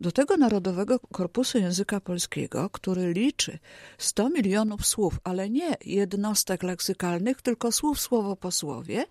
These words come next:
wprowadzane są wszystkie teksty, które mieszczą się w internecie, są, są zdigitalizowane i można skorzystać z tego Narodowego Korpusu i wskazać słowo, które się pojawiało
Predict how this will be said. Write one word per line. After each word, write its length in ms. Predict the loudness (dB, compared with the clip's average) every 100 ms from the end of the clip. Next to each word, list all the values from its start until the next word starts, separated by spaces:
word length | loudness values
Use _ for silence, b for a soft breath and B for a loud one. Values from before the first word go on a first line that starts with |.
| -10
wprowadzane 800 | -2 2 4 2 2 2 2 -2
są 280 | -2 -4 -4
wszystkie 800 | -4 0 2 0 0 0 0 -2 -4
teksty, 480 | 0 0 0 0 0
które 640 | 0 -2 0 0 0 0 -2 -6
mieszczą 640 | -6 -4 -2 -4 -4 -4
się 260 | -2 -2 0
w 60 |
internecie, 680 | 0 0 0 2 0 0 -2
są, 340 | -2 -4 -6 -6
są 260 | -6 -4 -4
zdigitalizowane 1080 | -6 -6 -4 -4 -2 0 0 2 2 0 -2 -2
i 340 | 2 4 2 2
można 420 | 2 4 6 4 2
skorzystać 800 | 2 2 4 4 4 0 -2 -2
z 60 |
tego 260 | 0 2 2
Narodowego 640 | 2 0 0 0 0 0
Korpusu 920 | 0 -2 -2 -4 -2 2 4 2 0 _ 2
i 100 | 4
wskazać 520 | 2 -2 0 0 0
słowo, 320 | 0 -2 -4
które 280 | -2 -2 -2
się 220 | -2 -4
pojawiało 880 | 2 4 4 4 2 2 2 2